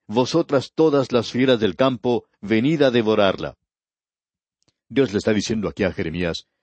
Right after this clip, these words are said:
"Tú eres un ave de rapiña de muchos colores".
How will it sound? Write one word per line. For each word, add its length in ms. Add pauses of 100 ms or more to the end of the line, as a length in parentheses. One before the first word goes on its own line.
(360)
"Tú 140
eres 240
un 80
ave 180
de 100
rapiña 480
de 120
muchos 360
colores". 540